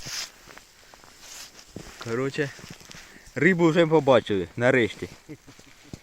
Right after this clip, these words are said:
Це ж треба... Зараз скільки? Пів дванадцятого, да? Приблизно.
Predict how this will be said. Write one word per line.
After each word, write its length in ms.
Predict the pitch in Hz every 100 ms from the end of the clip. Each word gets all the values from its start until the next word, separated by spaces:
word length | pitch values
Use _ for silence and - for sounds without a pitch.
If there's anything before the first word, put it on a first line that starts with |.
| - - - - _ _
Це 160 | - 143
ж 100 | -
треба... 360 | 190 175 151 - _ - - _ - - - - _ - - - -
Зараз 360 | 104 139 160 147
скільки? 360 | 143 110 110 - _ -
Пів 160 | 175
дванадцятого, 760 | 156 160 143 110 107 98 95 95
да? 120 | 131 _ _ _ _ _ _ _ _
Приблизно. 540 | - 98 95 90 92